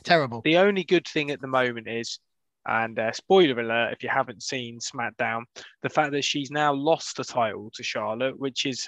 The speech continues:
Speaker 2: another story for another time. But I
Speaker 1: <laughs>
Speaker 2: think this now opens up the time for Shayna and Ronda to hopefully head towards a feud.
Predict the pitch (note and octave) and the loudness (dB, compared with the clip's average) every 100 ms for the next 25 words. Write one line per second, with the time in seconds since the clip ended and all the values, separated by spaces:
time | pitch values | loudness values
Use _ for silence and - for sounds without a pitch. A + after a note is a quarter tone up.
0 | - C3+ C#3 C3 B2 - C3+ A#2+ A2 A#2 | -8 0 0 0 -6 -6 -4 -4 -6 -10
1 | A2 - - - D3+ G2+ A2 - - - | -10 -14 -6 0 0 -2 -12 -16 -20 -8
2 | - C3+ F#3 - F3 D3+ D3+ - D3 D3 | 2 4 4 0 -6 -2 -2 0 2 4
3 | D3+ C#3+ C#3+ - C#3 C3 B2+ B2 A2+ - | 6 6 2 0 -8 -4 0 2 2 0
4 | - - _ _ _ _ _ - B2+ - | -20 -20 _ _ _ _ _ -8 -6 -2
5 | C3+ B2 A#2+ A#2+ A#2+ - B2 - - C3+ | 0 0 -4 -10 -12 -8 -4 -2 2 2
6 | C3+ B2 A2+ A2+ A2+ A2 A2+ G#2+ G#2+ G#2+ | 0 -4 -4 -4 -8 -6 -6 -8 -10 -10
7 | G#2+ - - - - - F#3 G3 - - | -10 -10 -8 -8 -4 2 2 2 -8 -8
8 | A2+ G2 F#2+ A2 - C#3+ C3+ - C3 B2 | -8 -8 -14 -8 -2 -2 -2 -6 -6 -4
9 | B2+ B2 C3 - - D3+ C3 G2+ | -6 -6 -8 -10 -10 -6 -6 -8